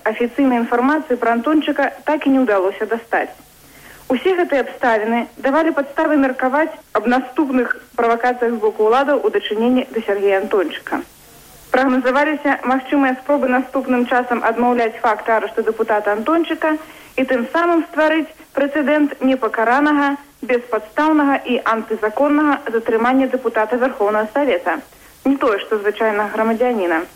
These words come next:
І нарэшце было вырашана скарыстацца неафіцыйнай інфармацыяй аб тым, што Антончык утрымліваецца ў адной з вайсковых частак мус Менска. Пра тое, што адбылося далей, распавёў на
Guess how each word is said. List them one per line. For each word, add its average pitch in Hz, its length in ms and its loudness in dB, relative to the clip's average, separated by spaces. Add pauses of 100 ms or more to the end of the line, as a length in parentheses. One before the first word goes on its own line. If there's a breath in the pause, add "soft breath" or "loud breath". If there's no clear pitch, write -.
(720 loud breath)
І 240 80 2
нарэшце 311 640 0 (100)
было 254 240 2
вырашана 285 460 0
скарыстацца 269 880 -2
неафіцыйнай 269 800 0
інфармацыяй 277 720 0 (140)
аб 254 320 -2
тым, 370 160 2
што - 160 -4
Антончык 302 560 0
утрымліваецца 285 800 0
ў - 80 0 (100)
адной 262 240 0
з 226 140 -2
вайсковых 269 480 0 (160)
частак 240 400 0
мус 233 280 2 (280)
Менска. 190 640 -2 (800 loud breath)
Пра 285 160 4
тое, 339 240 2
што 269 160 0
адбылося 220 480 0
далей, 294 460 0 (100)
распавёў 240 640 0
на 220 80 0